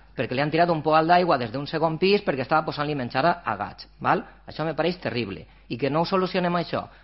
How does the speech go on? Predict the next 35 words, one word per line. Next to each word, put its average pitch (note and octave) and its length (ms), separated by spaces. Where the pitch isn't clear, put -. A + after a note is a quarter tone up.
des A#2+ 200
de B2 80
l'Ajuntament B2+ 680
podent-ho C#3 360
solucionar, D3 540
em A#2+ 160
pareix D3 240
més D#3+ 300
terrible B2+ 360
encara. F2 380
Que B2+ 140
voteu D#3+ 260
en G3 100
contra F#3 400
d'una D#3 280
moció B2+ 420
que - 100
l'únic D#3+ 240
que E3 100
busca B2 220
és A#2+ 80
el D3+ 80
benestar C#3+ 360
animal, D3+ 420
simplement D#3+ 640
perquè A#2+ 520
ens B2+ 180
hem D#3 140
adelantat D3 400
a C#3 80
vosaltres, F3 560
me B2 120
pareix D#3+ 400
sense C3+ 240
paraules A2+ 600